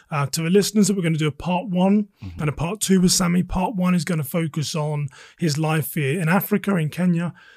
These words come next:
Speaker 1: um, feeling his, his purpose. And then part two is gonna be about your sort of your life here
Speaker 2: Yeah.
Speaker 1: in America. So, Sammy, welcome.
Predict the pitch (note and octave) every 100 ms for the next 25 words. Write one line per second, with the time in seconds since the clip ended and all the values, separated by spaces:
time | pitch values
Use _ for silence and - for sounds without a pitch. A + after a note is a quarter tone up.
0 | _ C#3+ C#3+ E3 - G3 D#3+ E3 D3 A#3+
1 | D#3 C#3 A#2+ - F3+ F3+ F#3 F#3 - -
2 | F3+ D3+ D3 D3 C#3+ C3+ E3+ F3+ - E3+
3 | E3 C#3+ D#3 D3 C#3 D3 G3 D3+ B2+ D3+
4 | C3+ D#3+ D3 C#3+ C#3+ - D3 C3+ - -
5 | G#2 C#3+ D3 D3 C#3+ C#3+ - D#3 C#3+ -
6 | - - - - G#3+ F3+ E3+ A#3 B3 -
7 | D3 F#3